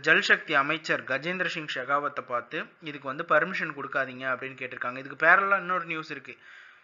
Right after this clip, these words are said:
கர்நாடக முதலமைச்சர் எடியூரப்பா நேராவே போய் நரேந்திர மோடியை பார்த்து, பிரதமர் நரேந்திர மோடியை பார்த்து, "இதுக்கு வந்து நீங்க permission கொடுக்கணும், அதுக்கு எங்களுக்கு எல்லா உரிமையும் இருக்கு" அப்படின்னு சொல்லியிருக்காங்க. இந்த மீட்டிங்லயே கூட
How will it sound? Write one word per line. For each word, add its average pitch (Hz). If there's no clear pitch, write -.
கர்நாடக 196
முதலமைச்சர் 175
எடியூரப்பா 190
நேராவே 190
போய் 156
நரேந்திர 170
மோடியை 143
பார்த்து, 127
பிரதமர் 151
நரேந்திர 143
மோடியை 123
பார்த்து, 117
"இதுக்கு 165
வந்து 180
நீங்க 160
permission 185
கொடுக்கணும், 170
அதுக்கு 143
எங்களுக்கு 131
எல்லா 165
உரிமையும் 156
இருக்கு" 139
அப்படின்னு 165
சொல்லியிருக்காங்க. 131
இந்த 190
மீட்டிங்லயே 220
கூட 170